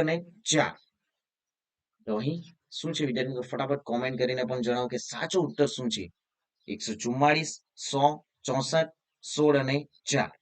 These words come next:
તો એકસો ચુમ્માળીસ જે છે એ પૂર્ણવર્ગ સંખ્યા છે, સો પણ પૂર્ણવર્ગ સંખ્યા છે, ચોસઠ પણ પૂર્ણવર્ગ સંખ્યા છે, સોળ પણ પૂર્ણવર્ગ સંખ્યા છે અને ચાર પણ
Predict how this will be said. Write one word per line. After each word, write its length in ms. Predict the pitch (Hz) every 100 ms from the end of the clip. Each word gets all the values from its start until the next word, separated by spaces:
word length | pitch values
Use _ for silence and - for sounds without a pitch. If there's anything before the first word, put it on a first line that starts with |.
| _ _ _ _ _ -
તો 60 | 131
એકસો 160 | - 185 175
ચુમ્માળીસ 420 | 156 175 196 185
જે 60 | 165 139
છે 100 | 107 - _ _ _ _
એ 120 | 131 120 - _ _ _ _ -
પૂર્ણવર્ગ 360 | 135 143 143
સંખ્યા 400 | 139 131 123 131
છે, 60 | 131 -
સો 100 | 143 131
પણ 180 | 147 139
પૂર્ણવર્ગ 400 | 127 131 131 127 123
સંખ્યા 300 | 123 127 127
છે, 60 | 131 -
ચોસઠ 380 | 147 143 214 -
પણ 140 | 180 143
પૂર્ણવર્ગ 400 | 147 147 135 123
સંખ્યા 320 | 131 123 127 123
છે, 80 | 131 _ _ - -
સોળ 220 | 175 208 208
પણ 160 | 190 151
પૂર્ણવર્ગ 340 | 151 151 143 143
સંખ્યા 320 | 135 135 127
છે 80 | 139 - -
અને 120 | 208 - _ _ -
ચાર 240 | 135 143 143
પણ 160 | 139